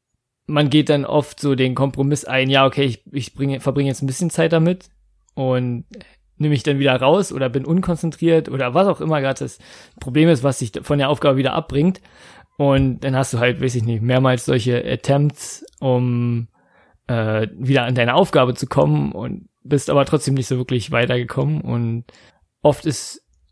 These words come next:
oder f-, oft habe ich damit gekriegt, okay, vielleicht wäre es einfach wirklich besser gewesen, jetzt mich auch mal nach meinem Gefühl so ein bisschen zu richten und zu sagen, okay, äh, lay down.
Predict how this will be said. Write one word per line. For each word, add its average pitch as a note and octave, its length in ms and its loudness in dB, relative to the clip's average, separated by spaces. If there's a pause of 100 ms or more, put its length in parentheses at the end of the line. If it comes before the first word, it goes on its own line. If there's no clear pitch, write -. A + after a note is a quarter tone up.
(140)
oder D3 260 2
f-, - 400 -20
oft - 280 0
habe D3+ 100 4
ich C3 80 -4
damit D#3 320 4
gekriegt, C#3+ 340 -2
okay, C#3+ 300 2
vielleicht C#3 300 -2
wäre D3 80 4
es C#3+ 80 0
einfach C#3 280 -2
wirklich D#3 240 -4
besser D3+ 240 2
gewesen, C#3+ 360 2
jetzt C3+ 220 -2
mich C3+ 200 0
auch - 120 -4
mal C3 160 -2
nach C3 180 -2
meinem C3+ 260 -2
Gefühl D#3 360 2
so D3 80 0
ein C#3+ 40 0
bisschen C#3 300 -4
zu C3+ 140 -2
richten C3 440 -2
und A#2+ 180 -6
zu A#2+ 120 -10
sagen, A#2+ 260 -4
okay, C3 360 -4
äh, - 400 -10
lay A#2+ 220 -4
down. D3+ 360 -2